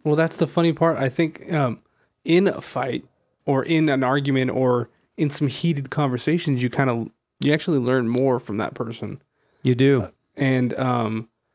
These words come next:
Speaker 1: I think that was a huge thing with, with Stephanie. It's not necessarily an argument, but I, I'm a pretty quiet person. I'm pretty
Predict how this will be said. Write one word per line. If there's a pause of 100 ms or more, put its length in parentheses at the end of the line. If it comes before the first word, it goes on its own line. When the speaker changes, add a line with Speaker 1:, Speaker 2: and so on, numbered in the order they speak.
(240)
Speaker 1:
I
think
that
was
a
huge
thing
with, (360)
with
Stephanie.
It's
not
necessarily
an
argument,
but (480)
I,
I'm
a
pretty
quiet
person.
I'm
pretty